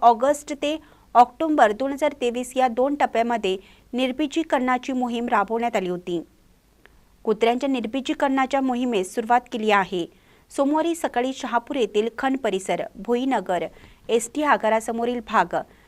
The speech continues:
शहापूर हायस्कूलमधील समोरील भाग तसेच शहापूर इचलकरंजी मुख्य रस्त्यावरील भटक्या कुत्र्यांना पकडून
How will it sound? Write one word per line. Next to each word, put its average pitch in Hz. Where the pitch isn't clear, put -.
शहापूर 254
हायस्कूलमधील 233
समोरील 285
भाग 180
तसेच 247
शहापूर 254
इचलकरंजी 285
मुख्य 240
रस्त्यावरील 220
भटक्या 226
कुत्र्यांना 220
पकडून 214